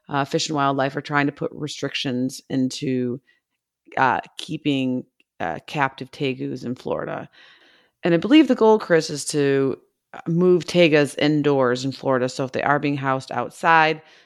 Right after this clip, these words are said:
to move them inside, um, and then to, within, I think, three years, may-, two to three years, uh, no longer breeding them here in Florida because tegus are a giant lizard,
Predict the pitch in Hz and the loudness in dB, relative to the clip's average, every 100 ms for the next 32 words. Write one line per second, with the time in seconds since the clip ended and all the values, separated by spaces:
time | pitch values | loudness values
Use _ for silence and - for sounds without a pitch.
0 | - - 160 143 135 143 143 - 131 127 | -16 -6 -4 -4 -2 -2 -2 -2 -2 0
1 | 127 - - - _ - 143 127 127 - | -2 -6 -12 -20 _ -8 -4 -2 -2 -4
2 | - 139 135 139 135 135 135 - - 143 | -6 -4 -2 -2 -2 -4 -4 -6 -6 -4
3 | 123 120 76 - 151 156 151 147 139 151 | -2 -4 -6 -8 -6 2 4 6 4 -2
4 | - _ _ _ _ 185 202 208 202 202 | -6 _ _ _ _ -2 0 2 2 2
5 | 190 190 - 196 190 180 175 170 165 160 | 0 -2 -2 -2 -2 -2 -2 2 2 0
6 | - - - - 127 135 147 143 143 139 | -4 -20 -12 -2 2 2 4 6 6 4
7 | 131 127 139 143 131 110 85 71 - - | 2 -4 -6 -4 -2 -2 -4 -6 -8 -10
8 | - - - _ - 147 117 127 - 131 | -14 -20 -20 _ -6 -4 -4 -6 -6 -4
9 | 101 76 - - _ _ - - 143 131 | -2 -4 -6 -8 _ _ -16 -10 -8 -8
10 | - - 139 127 131 127 123 - - 113 | -12 -6 -4 -2 -2 -2 -4 -6 -4 -4
11 | 110 - 143 - 175 180 156 151 139 156 | -6 -8 -10 -4 0 0 -2 -6 -6 -8